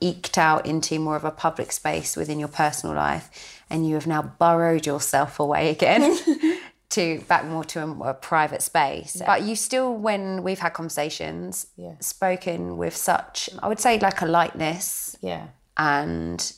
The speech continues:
Speaker 1: it's never bitter, and it's, there's a lightness about it.
Speaker 2: Yeah.
Speaker 1: And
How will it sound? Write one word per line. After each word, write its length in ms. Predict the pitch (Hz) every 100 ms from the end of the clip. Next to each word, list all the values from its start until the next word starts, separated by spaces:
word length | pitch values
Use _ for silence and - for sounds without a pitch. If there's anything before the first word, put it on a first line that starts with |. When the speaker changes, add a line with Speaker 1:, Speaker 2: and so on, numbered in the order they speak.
| _ _ _ _
Speaker 1:
it's 100 | -
never 200 | 180 170
bitter, 640 | 175 247 - 160 151 165 - _ _ _ _ _ _
and 100 | 165
it's, 100 | 175
there's 160 | 175 170
a 40 |
lightness 500 | 170 165 - 151 -
about 320 | 147 143 143
it. 180 | 98 95 -
Speaker 2:
Yeah. 320 | 180 170 165 160 _ _ _ _ _ -
Speaker 1:
And 500 | 160 160 165 165 -